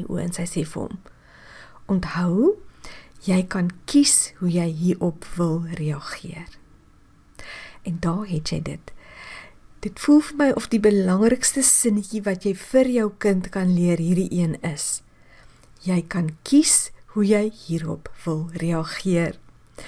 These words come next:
Ek wil in hierdie potgooi episode veral praat oor maniere waarop ons ons kinders met hulle emosies kan help. En ja, natuurlik is ons kinders se akademiese werk belangrik,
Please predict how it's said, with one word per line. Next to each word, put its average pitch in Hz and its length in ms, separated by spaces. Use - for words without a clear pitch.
Ek 339 220
wil 349 260
in 254 160
hierdie 190 240
potgooi 185 420
episode - 640
veral - 480
praat 180 320
oor 185 160
maniere 180 720
waarop 170 400
ons 185 160
ons 170 280
kinders 311 400
met 175 280
hulle 180 240
emosies 170 840
kan 151 200
help. - 440
En 208 160
ja, 311 400
natuurlik 320 640
is 302 140
ons 247 180
kinders 214 300
se - 80
akademiese 196 800
werk 170 320
belangrik, 165 600